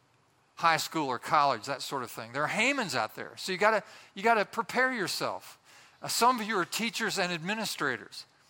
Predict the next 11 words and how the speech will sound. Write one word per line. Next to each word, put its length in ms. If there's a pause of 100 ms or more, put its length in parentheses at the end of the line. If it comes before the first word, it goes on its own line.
(400)
and 160
you 100
don't 180
share 220
the 80
same 320
worldview 600 (180)
or 100
the 80
same 320
values 800